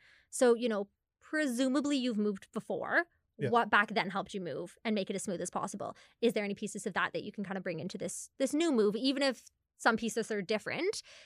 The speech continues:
Speaker 2: Yeah.
Speaker 1: Just kind of feeling like you have ideas and knowing that there's things that have worked can just smooth it out of you being like, "Okay, I did this before and it helped." That can just kinda drop down that stress level a little bit rather than being like, "It's all new and it's all difficult."
Speaker 2: Yeah.
Speaker 1: Well,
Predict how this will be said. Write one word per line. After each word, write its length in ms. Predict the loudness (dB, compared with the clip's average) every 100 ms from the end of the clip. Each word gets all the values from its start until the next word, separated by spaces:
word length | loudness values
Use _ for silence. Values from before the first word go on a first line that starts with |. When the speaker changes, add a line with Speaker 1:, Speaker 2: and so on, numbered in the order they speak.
| -4
Speaker 2:
Yeah. 120 | 2
Speaker 1:
Just 180 | 2 2
kind 120 | -2
of 80 | -2
feeling 320 | -2 -2 0
like 200 | -2 -2
you 80 | -6
have 360 | 0 0 2
ideas 440 | 0 -2 -2 -4 0
and 160 | 0
knowing 260 | 0 -2 -4
that 120 | -2
there's 180 | -4 -4
things 200 | -6 -4
that 120 | -4
have 140 | -4 -6
worked 360 | -2 -2 -2 -8 -16 _
can 140 | 0 2
just 180 | 2
smooth 200 | 0 0
it 80 | 0
out 140 | 0 -2
of 80 |
you 100 | -6
being 120 | -6 -8
like, 180 | -8 -4
"Okay, 160 | 2
I 20 | 2
did 160 | 0
this 100 | -4
before 280 | -6 2 4
and 100 | 4
it 80 | 0
helped." 360 | 2 2 2 2
That 160 | 2
can 100 | 2
just 160 | 0 0
kinda 180 | 0 0
drop 260 | 0 -2 -2
down 160 | -2
that 160 | -2 -4
stress 260 | -6 -8 -10
level 320 | -6 -6 -6 -8
a 60 |
little 180 | -6 -6
bit 140 | -6 -2
rather 260 | -2 -2
than 140 | -6 -8
being 120 | -8
like, 160 | -10 -12 -10 -2
"It's 140 | 10
all 160 | 10 10
new 180 | 6 4
and 80 | 2
it's 120 | 4
all 180 | 4 4
difficult." 460 | 2 0 -4 -6 _ -4
Speaker 2:
Yeah. 140 | -2
Speaker 1:
Well, 100 | 2